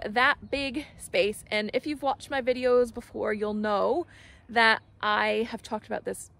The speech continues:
a few times. <laughs> That big space there, I want to turn into a big pumpkin patch or squash patch. Um, right now it's full of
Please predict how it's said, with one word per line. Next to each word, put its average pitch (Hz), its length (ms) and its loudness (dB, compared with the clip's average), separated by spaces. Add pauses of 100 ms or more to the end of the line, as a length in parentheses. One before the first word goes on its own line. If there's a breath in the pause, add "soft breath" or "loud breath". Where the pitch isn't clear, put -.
(800 soft breath)
a - 40 -14
few - 160 -10
times. - 440 -8
<laughs> 285 400 0 (300 loud breath)
That 262 380 4
big 302 220 -2
space 277 340 -6
there, 226 360 2 (260 loud breath)
I 226 160 4
want 254 360 0
to 311 100 -8
turn 302 400 -4
into 247 720 -4 (140)
a 226 40 0
big 226 380 4 (260 soft breath)
pumpkin 240 480 -2
patch - 600 -6 (260 loud breath)
or 180 220 -4
squash 269 540 4
patch. - 520 -2 (540 loud breath)
Um, 190 400 -2 (380)
right 262 360 -2
now 285 540 -2
it's - 360 0
full 240 400 -2
of 220 280 2